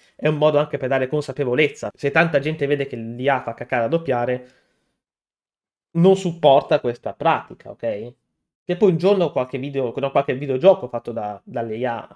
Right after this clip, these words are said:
lo avremo, cioè doppiato proprio, è una cosa che forse sarà inevitabile, ok? Però, eh, se c'è la consapevolezza che effettivamente l'I A faccia cacare a doppiare, si può avere, insomma, una speranza che qualcosa si, si mobiliti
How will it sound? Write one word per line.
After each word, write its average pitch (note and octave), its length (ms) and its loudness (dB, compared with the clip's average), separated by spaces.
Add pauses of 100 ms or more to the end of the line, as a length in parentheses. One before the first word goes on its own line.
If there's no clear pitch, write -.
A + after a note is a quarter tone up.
(100)
lo A#2+ 100 -4
avremo, B2 460 -4
cioè A#2 140 -8
doppiato A#2+ 460 -4
proprio, B2 420 -6 (880)
è F3 200 4
una F3+ 260 0 (160)
cosa B2 300 -2
che C3 160 -10
forse B2+ 340 -4
sarà B2 220 -6
inevitabile, A#2 720 -6
ok? A#2 480 -10 (320)
Però, E3+ 440 2
eh, C3 180 -8
se C#3 140 -6
c'è D3+ 120 -2
la C3+ 80 2
consapevolezza C#3+ 880 -2
che G#2+ 320 -10
effettivamente B2+ 600 -6
l'I A#2 120 -6
A B2 240 -4
faccia A2+ 240 -10
cacare A#2+ 300 -4
a - 20 -4
doppiare, B2 500 -4 (380)
si - 200 -12
può D#3+ 160 4
avere, C#3+ 260 2
insomma, B2 300 -4
una A2 120 -8
speranza A#2+ 540 -4
che A2 120 -12
qualcosa A#2+ 420 -6
si, - 180 -20
si - 180 -18
mobiliti B2+ 580 -10